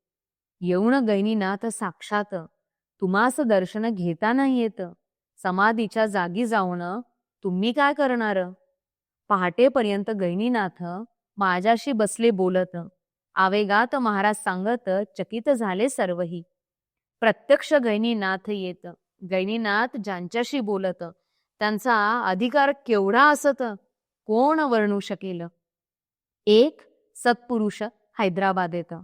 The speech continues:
महाराजांना होता मानित. एकदा त्याच्या मनात अहंकार उफाळला, "श्रेष्ठ मी सर्व योगी पुरुषात,"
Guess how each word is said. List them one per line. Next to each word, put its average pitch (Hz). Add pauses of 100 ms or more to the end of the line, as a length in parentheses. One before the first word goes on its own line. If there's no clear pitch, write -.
(540)
महाराजांना 196
होता 208
मानित. 175 (680)
एकदा 180 (160)
त्याच्या 202
मनात 202 (300)
अहंकार 202
उफाळला, 170 (680)
"श्रेष्ठ 262
मी 277
सर्व 208
योगी 190
पुरुषात," 170